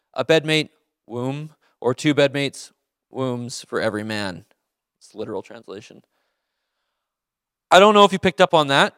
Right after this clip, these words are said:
and I'm not gonna spell it out for you, but what is the state of a culture when mothers are cheering on their sons when they bring home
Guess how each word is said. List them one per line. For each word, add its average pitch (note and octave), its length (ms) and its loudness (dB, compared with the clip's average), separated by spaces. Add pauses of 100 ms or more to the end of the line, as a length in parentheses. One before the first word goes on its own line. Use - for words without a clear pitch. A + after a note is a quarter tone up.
and D3 120 -2
I'm D3 160 2
not D3+ 180 -6
gonna D3 140 -6
spell C#3+ 220 2
it C#3+ 60 4
out C#3 140 6
for C#3 120 -6
you, D3+ 260 0 (380)
but D3 340 4
what D#3 220 4
is A3 100 2
the A3+ 120 -10
state E3 340 -4
of D3 120 -6
a D3+ 60 -2
culture B2+ 520 -4
when B2+ 180 -10
mothers C#3+ 360 0
are D#3+ 60 -2
cheering C#3+ 360 -2
on C3+ 140 -2
their C3 120 -4
sons A2 680 -8
when C3+ 140 -6
they C3 100 -2
bring C#3 200 0
home C3+ 400 -10